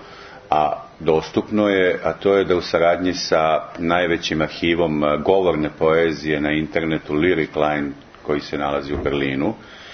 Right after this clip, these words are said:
i koji ima jedan veliki odeljak srpskih pesnika, čiji sam ja urednik, pa između ostalog i tri kapitalne pesme Desanke Maksimović, da ih ovde pustimo da bismo ponovo čuli glas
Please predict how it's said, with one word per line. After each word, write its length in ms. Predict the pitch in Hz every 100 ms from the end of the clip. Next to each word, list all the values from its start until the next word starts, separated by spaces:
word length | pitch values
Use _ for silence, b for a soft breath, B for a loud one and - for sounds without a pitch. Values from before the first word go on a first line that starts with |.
| B B
i 80 | 90
koji 280 | - 95 92
ima 140 | 92
jedan 280 | 87 87 90
veliki 400 | 82 92 90 -
odeljak 380 | 85 82 87 80
srpskih 380 | - 90 - - -
pesnika, 420 | 85 - 76 80
čiji 220 | - 80
sam 220 | - 76
ja 200 | 85 76
urednik, 420 | 67 69 69 71 67 -
pa 100 | 69
između 360 | 69 71 71 78
ostalog 380 | 78 - 73 71
i 100 | 71
tri 260 | 78 71 B B B B
kapitalne 540 | - - 85 85 76 73
pesme 340 | 76 76 - 69
Desanke 420 | 73 78 82 -
Maksimović, 720 | 73 85 - 117 107 101 - B B B B -
da 300 | 85 113 -
ih 200 | 101 -
ovde 500 | 98 104 101 92 - - - - - -
pustimo 480 | 95 95 - 110 110
da 120 | 92
bismo 260 | 85 87 92
ponovo 360 | - 98 95 90
čuli 300 | 98 92 82
glas 460 | 98 90 - -